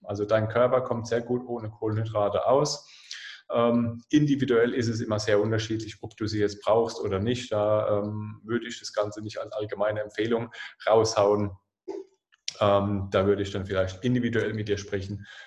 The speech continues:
ob, ähm, Kohlenhydrate sinnvoll sind. Wenn du jetzt Gewicht reduzieren möchtest, Muskeln aufbauen möchtest, kannst du Kohlenhydrate getrost deutlich reduzieren.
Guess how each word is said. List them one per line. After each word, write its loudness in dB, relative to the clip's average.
ob, 0
ähm, 4
Kohlenhydrate 0
sinnvoll -2
sind. -4
Wenn 0
du 4
jetzt 4
Gewicht 2
reduzieren 2
möchtest, 4
Muskeln -4
aufbauen 2
möchtest, -2
kannst 2
du -4
Kohlenhydrate 0
getrost -6
deutlich 2
reduzieren. 6